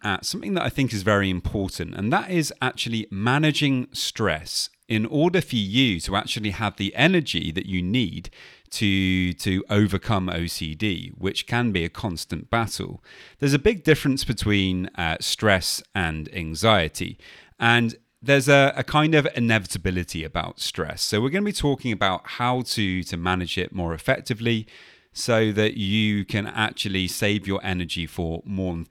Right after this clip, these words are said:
more important things like managing the O C D.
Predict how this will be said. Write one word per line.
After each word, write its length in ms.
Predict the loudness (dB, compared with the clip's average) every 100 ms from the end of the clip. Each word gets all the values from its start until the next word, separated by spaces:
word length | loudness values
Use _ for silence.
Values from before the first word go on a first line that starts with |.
| _
more 320 | -2 2 2 2
important 600 | 0 -2 -2 -4 -10 -6
things 500 | -6 -6 -10 -12 -10
like 320 | -10 -12 -8
managing 640 | -4 -2 -2 -4 -6 -6
the 340 | -6 -8 -10 -10
O 120 | -10
C 220 | -10 -10 -12
D. 280 | -14 -16